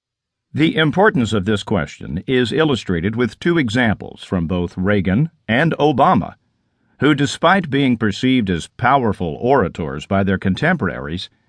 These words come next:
struggled in their efforts to lead the public. One of President Reagan's top policy priorities concerned relations with Central America.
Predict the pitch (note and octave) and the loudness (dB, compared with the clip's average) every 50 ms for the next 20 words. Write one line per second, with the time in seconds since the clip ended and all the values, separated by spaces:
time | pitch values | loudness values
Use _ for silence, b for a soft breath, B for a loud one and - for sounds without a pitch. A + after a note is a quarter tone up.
0 | _ _ _ - - - - A2 A2 D#3+ F#3+ - D2+ C#2+ D2 F2 G#2 A2+ B2 A#2 | _ _ _ -20 -16 -6 0 2 2 2 2 0 -4 -6 -4 -4 -2 0 2 2
1 | B2+ B2+ - C3+ D3 D3+ - E3+ D#3+ - - - - B2+ A#2+ G#2 C3 C#3+ C3+ B2+ | 2 2 2 0 0 0 0 -2 -4 -4 -6 -4 -2 0 0 2 0 0 0 -2
2 | D3 A2+ - A#2 F#2 D2 - - _ - _ _ _ _ _ _ _ _ _ _ | -4 -2 0 -2 -2 -2 -4 -14 _ -20 _ _ _ _ _ _ _ _ _ _
3 | _ _ _ _ _ _ _ _ _ _ _ _ - E2+ A#2+ C#3+ D#3+ B2+ F2+ D2 | _ _ _ _ _ _ _ _ _ _ _ _ -4 0 2 2 4 2 0 -2
4 | - _ - B2+ C3+ C3 A2+ G#2 F2+ G2 F2 - - E2 G2+ B2+ C#3+ A2+ G2 E2 | -6 _ 0 2 2 2 2 2 0 0 0 -2 -2 -2 0 0 2 0 0 -2
5 | D2+ - - - - - C3 D3 C#3 - - B2 A#2 A2+ A2 G2+ - F2+ D2+ - | -2 -6 -10 -8 -2 2 2 2 2 2 2 0 2 2 2 0 -2 -4 -4 -2
6 | - F#2+ F2+ F2 F#2+ C3 F#3 D#3 G2 G2+ G2+ - - C3 C3 A2+ - D3+ D3+ D#3 | -2 0 0 2 2 2 2 2 2 0 -2 -2 0 -2 0 0 0 0 0 0
7 | A#2 A2+ A#2 A#2 C3 D3+ D#3+ - F3+ F3+ C#3+ D3 E3 D3+ - - E3+ E3 D3+ - | 0 0 0 2 2 0 0 0 -2 -2 0 0 -2 -4 -2 -2 -2 -2 0 0
8 | D#3+ D3+ C#3+ C3 C3+ C#3+ E3+ F3+ - - - - | 0 2 2 2 2 2 0 0 -2 -4 -8 -12